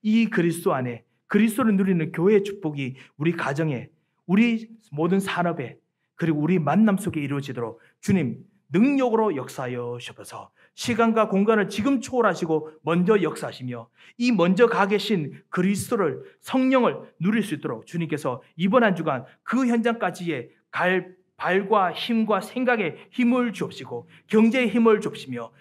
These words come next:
모든 여건에 힘을 부어 주시옵소서.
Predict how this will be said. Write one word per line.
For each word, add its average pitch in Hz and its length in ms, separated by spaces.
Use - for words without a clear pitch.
모든 233 480
여건에 233 680
힘을 214 420
부어 143 460
주시옵소서. - 640